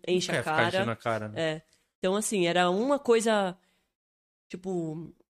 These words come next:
Speaker 1: uma coisa muito legal, um restaurante legal do lugar, assim, o resto era
Speaker 2: Isso é,
Speaker 1: pão.
Speaker 2: isso eu queria muito pra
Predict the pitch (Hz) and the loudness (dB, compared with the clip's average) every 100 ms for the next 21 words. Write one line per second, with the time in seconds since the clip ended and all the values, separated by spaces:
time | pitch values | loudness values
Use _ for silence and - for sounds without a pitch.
0 | - 214 233 233 208 220 320 320 233 185 | -4 -2 2 4 6 6 4 4 4 4
1 | 190 240 311 _ _ _ _ _ _ _ | 4 2 0 _ _ _ _ _ _ _
2 | - 196 220 202 202 180 208 226 208 175 | -2 0 2 2 4 4 4 2 0 2
3 | 180 196 185 170 165 185 220 180 - 240 | 2 2 0 -2 2 2 2 0 -2 -4
4 | 247 226 254 311 - - 190 185 233 320 | -2 -2 -2 -4 -4 2 4 6 4 2
5 | 160 143 - 143 117 110 - 113 107 104 | 2 0 0 0 0 -2 -2 0 0 0